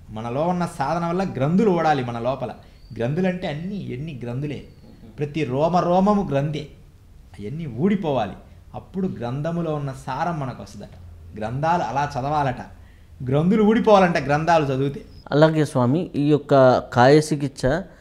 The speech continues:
Speaker 2: ఈ వన్ అండ్ హాఫ్ ఇయర్ కానీ చేస్తే మళ్ళీ ఇంకొక అరవై సంవత్సరాల వరకు, ఆ, వారి శరీరం ఎక్స్‌టెన్షన్ అవుతుంది అంటారు. ఎంతవరకు?
Speaker 1: ఏ,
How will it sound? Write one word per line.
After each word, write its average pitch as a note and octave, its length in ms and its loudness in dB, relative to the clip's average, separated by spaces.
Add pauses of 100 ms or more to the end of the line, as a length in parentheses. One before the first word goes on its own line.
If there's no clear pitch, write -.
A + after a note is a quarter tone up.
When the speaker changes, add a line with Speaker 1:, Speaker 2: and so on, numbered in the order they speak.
(320)
Speaker 2:
ఈ C#3 80 2
వన్ C3+ 280 6
అండ్ D3+ 180 6
హాఫ్ D3 220 6
ఇయర్ D#3+ 260 4
కానీ D3 260 2 (120)
చేస్తే C#3+ 580 -2 (420)
మళ్ళీ D#3 300 6
ఇంకొక E3+ 340 4
అరవై D3 300 6
సంవత్సరాల D3+ 540 2
వరకు, D3+ 500 0 (540)
ఆ, C3+ 180 0
వారి C3+ 240 4
శరీరం D3 560 2
ఎక్స్‌టెన్షన్ D3 560 0
అవుతుంది B2+ 380 0
అంటారు. G#2+ 320 -2
ఎంతవరకు? A#2 640 0 (1080)
Speaker 1:
ఏ, C#3+ 400 -10